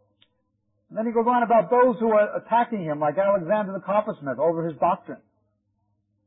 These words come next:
And then he says in verse sixteen,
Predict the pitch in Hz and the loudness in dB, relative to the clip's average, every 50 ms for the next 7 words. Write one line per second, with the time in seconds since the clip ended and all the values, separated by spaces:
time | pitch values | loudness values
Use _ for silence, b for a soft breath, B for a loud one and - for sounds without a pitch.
0 | _ _ _ _ _ _ _ _ _ _ _ _ _ _ _ _ _ _ - 160 | _ _ _ _ _ _ _ _ _ _ _ _ _ _ _ _ _ _ -18 -10
1 | 170 214 254 277 285 226 - - 262 262 262 247 - - - 196 175 160 233 254 | -4 -2 -2 0 -2 -2 0 2 4 6 4 4 2 -2 -12 -8 -2 2 2 2
2 | 240 254 - 262 254 - _ _ - 254 254 262 262 262 233 - | 2 2 -2 -8 -8 -8 _ _ -2 0 0 0 -2 -2 -6 -8